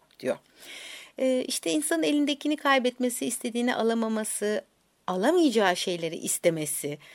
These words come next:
aldıklarını be-, beğenmemesi, e, veya istemediğimiz bir armağanın, hediyenin üzerimize kalması, e, verdiklerimizin beğenilmemesi, bunlar hepsi haller ve ihtimaller ama hepsi bu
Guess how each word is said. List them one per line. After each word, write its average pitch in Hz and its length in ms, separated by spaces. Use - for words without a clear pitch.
aldıklarını 220 840
be-, 175 260
beğenmemesi, 190 920
e, 170 280
veya 214 200
istemediğimiz 233 800
bir 214 180
armağanın, 196 720
hediyenin 180 640
üzerimize 220 520
kalması, 160 680
e, 185 280
verdiklerimizin 247 920
beğenilmemesi, 220 1000
bunlar 254 240
hepsi 330 300
haller 254 520
ve 254 80
ihtimaller 202 720
ama 214 200
hepsi 277 640
bu 226 200